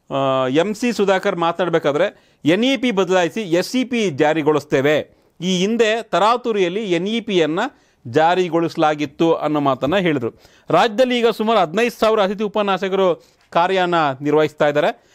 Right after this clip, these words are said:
ಸದ್ಯ ಮೂವತ್ತೆರಡು ವಿಶ್ವವಿದ್ಯಾನಿಲಯಗಳಿವೆ. ಆಯವ್ಯಯದ ಶೇಕಡ ಆರರಷ್ಟು ಅನುದಾನ ಶಿಕ್ಷಣ ಇಲಾಖೆಗೆ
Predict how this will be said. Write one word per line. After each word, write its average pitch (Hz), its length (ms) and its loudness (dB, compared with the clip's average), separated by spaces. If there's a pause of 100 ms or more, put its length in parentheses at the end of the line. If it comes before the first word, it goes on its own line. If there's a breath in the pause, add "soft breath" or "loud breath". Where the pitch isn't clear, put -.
(160 soft breath)
ಸದ್ಯ 208 260 0
ಮೂವತ್ತೆರಡು 214 600 0
ವಿಶ್ವವಿದ್ಯಾನಿಲಯಗಳಿವೆ. 175 1400 0 (120)
ಆಯವ್ಯಯದ 190 520 2
ಶೇಕಡ 185 320 -2
ಆರರಷ್ಟು 202 640 0
ಅನುದಾನ 175 440 0
ಶಿಕ್ಷಣ 196 360 -4
ಇಲಾಖೆಗೆ 175 560 0